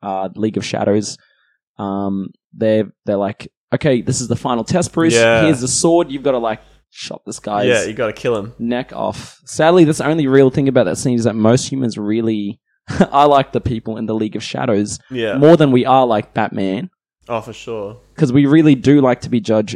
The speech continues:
Speaker 1: jury, and executioner, and you see that throughout, like, human history. And even today, people taking power into their own hands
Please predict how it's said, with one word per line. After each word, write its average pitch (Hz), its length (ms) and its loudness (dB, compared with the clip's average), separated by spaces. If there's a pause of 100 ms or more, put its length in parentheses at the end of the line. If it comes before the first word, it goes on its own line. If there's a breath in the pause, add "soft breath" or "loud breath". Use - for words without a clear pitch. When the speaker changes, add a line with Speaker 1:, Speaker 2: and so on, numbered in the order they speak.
Speaker 1:
jury, 110 320 -2
and 110 120 -6
executioner, 117 640 -10
and 107 100 0
you 107 60 0
see 123 280 -6
that - 200 -6
throughout, 113 640 -6 (440)
like, - 360 -16 (140)
human 117 280 -2
history. 170 240 -6
And 143 80 -2
even 165 220 0
today, 135 280 0
people 135 280 -2
taking 123 260 -4
power 120 300 -4
into 113 140 -6
their 110 220 -8
own 107 80 -6
hands 101 440 -12